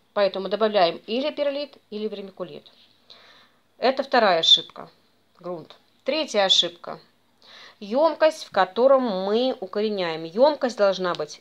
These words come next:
небольшая. Э, емкость должна быть обязательно с дренажным отверстием. Можно брать сто граммовые, пятидесятиграммовые стаканчики и в них укоренять. Вот здесь у меня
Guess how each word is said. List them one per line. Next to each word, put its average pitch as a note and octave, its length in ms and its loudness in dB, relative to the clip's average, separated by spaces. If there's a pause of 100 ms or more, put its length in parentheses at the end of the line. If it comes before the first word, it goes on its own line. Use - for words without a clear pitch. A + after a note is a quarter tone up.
небольшая. G3+ 880 0 (1000)
Э, F#3 880 2
емкость C#4 580 2
должна G#3 380 4
быть A#3 180 0
обязательно G#3 540 0
с F#3+ 60 -8
дренажным F#3 560 -2
отверстием. E3+ 600 -8 (840)
Можно C4+ 400 4
брать C4 260 6
сто - 280 2
граммовые, A3 440 2
пятидесятиграммовые F3+ 1400 -4 (280)
стаканчики A#3 720 0
и E3 120 -6
в E3 40 -10
них G3 240 -6
укоренять. G3+ 640 -6 (1200)
Вот G#3 240 0
здесь G#3 300 0
у F#3+ 60 0
меня G3 360 0